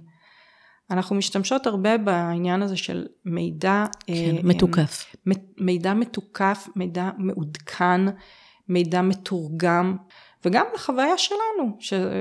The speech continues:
Speaker 1: ו-, וגם על סתם עצות. אני גם רוצה להבהיר, זה לא שאני נגד אשפוז. אם צריך אשפוז, צריך אשפוז. עדיין אני מאמינה שכשהבת שלך או הבן שלך באשפוז,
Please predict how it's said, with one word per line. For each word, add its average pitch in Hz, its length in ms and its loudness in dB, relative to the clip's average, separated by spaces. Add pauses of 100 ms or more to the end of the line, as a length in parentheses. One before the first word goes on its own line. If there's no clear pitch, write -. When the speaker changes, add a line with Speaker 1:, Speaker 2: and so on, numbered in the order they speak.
Speaker 1:
ו-, 185 160 -4 (100)
וגם 214 280 0
על 175 300 -2
סתם 277 260 2 (120)
עצות. - 320 -2 (360)
אני 190 80 0
גם 226 180 4
רוצה 262 240 -2
להבהיר, 240 280 -2
זה 190 120 -2
לא 233 100 -2
שאני 240 460 0
נגד 190 540 2
אשפוז. 165 520 -4
אם 185 120 -6
צריך 254 360 -4
אשפוז, 330 440 -4
צריך 240 360 0
אשפוז. 190 440 -2 (420)
עדיין 196 520 2
אני 196 160 4
מאמינה 175 580 0
שכשהבת 180 840 -4
שלך - 460 -2
או - 40 -4
הבן 190 220 -2
שלך 175 260 -2
באשפוז, 240 600 -2